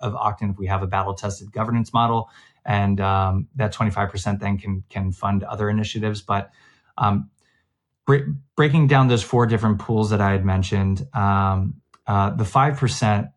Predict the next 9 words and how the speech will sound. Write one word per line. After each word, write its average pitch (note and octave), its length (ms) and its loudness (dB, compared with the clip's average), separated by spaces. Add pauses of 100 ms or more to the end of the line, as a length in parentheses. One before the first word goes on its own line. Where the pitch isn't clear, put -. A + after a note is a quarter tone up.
(100)
for A2 260 0
the G#2 80 2
community A#2+ 540 4
fund, G2+ 340 0
that's A#2 220 0
gonna C#3+ 160 2
be C3 100 4
streamed A#2 640 0
to, G#2+ 460 0